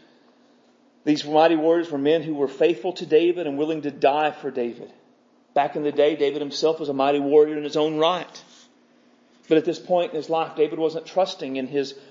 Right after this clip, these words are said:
warriors. David wasn't trusting in his own skill with a sword, his own cleverness. He was trusting in a God who gave him peace during the trial, a peace that enabled him to,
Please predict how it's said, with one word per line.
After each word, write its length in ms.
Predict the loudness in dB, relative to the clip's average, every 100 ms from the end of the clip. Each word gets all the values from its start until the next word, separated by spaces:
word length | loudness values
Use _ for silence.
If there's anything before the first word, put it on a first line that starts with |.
| _
warriors. 480 | 0 0 0 -4 -2
David 240 | 0 0
wasn't 260 | -2 -6 -8
trusting 380 | -2 -2 -2 -6
in 120 | -4
his 200 | -4 0
own 160 | 0 -2
skill 460 | -10 -4 -2 -2
with 100 | -4
a 40 | -10
sword, 500 | -4 -2 -2 -6 -12 -20 _ _ _ _ -20 -12
his 140 | -2
own 160 | 0 -2
cleverness. 640 | -6 -4 -4 -6 -8 -12 -20 _ _ _ _ _ _
He 80 | -6
was 140 | -6
trusting 400 | 0 0 0 -8
in 80 | -8
a 60 | -2
God 360 | 0 0 -2
who 200 | -4 -8 -8 -20 -20 _ _
gave 260 | -2 0 -2
him 220 | -4 -6
peace 680 | -8 -10 -8 -8 -12 -16 -18 _ _ 0
during 300 | 2 2 -2
the 80 | -10
trial, 520 | -6 -6 -6 -8 -16 _ _ _ _ 0
a 100 | 0
peace 360 | 0 -6 2
that 140 | 4 4
enabled 360 | 4 2 0
him 200 | -2 -4
to, 140 | 0